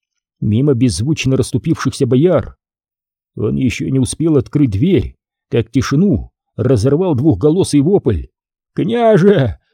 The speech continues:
пощади, помилуй!» Никомат и Иван Вильяминов, путаясь в цепях, ползли на коленях следом.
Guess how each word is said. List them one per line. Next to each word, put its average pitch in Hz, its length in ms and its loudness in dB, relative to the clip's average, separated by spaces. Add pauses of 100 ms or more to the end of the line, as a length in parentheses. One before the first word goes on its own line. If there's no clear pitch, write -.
пощади, 233 760 4
помилуй!» 240 1080 4 (800)
Никомат 110 680 -2
и 113 60 0
Иван 127 240 0
Вильяминов, 120 760 2
путаясь 139 400 -2
в - 60 -20
цепях, 135 560 -2 (360)
ползли 123 460 0
на 143 120 2
коленях 156 420 0
следом. 127 640 0